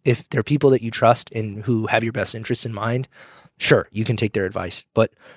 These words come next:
uh, don't get fomo and be like, "Why is everybody talking about Dogecoin on Twitter?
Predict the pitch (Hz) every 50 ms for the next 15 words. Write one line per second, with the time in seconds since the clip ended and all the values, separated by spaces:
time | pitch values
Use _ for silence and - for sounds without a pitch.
0 | _ _ _ _ - 107 101 98 107 - 143 139 143 123 135 127 - - - 117
1 | 110 110 110 104 101 98 98 - - 110 117 117 117 117 107 104 - - 127 139
2 | 143 147 147 147 135 151 135 127 147 143 143 131 127 120 123 120 - - 135 131
3 | 120 - - 113 113 110 110 113 120 135 - - - - - 113 170 196 202 165
4 | 120 - - - - 104 107 117 131 143 143 160 170 156 - - 220 247 151 107
5 | - -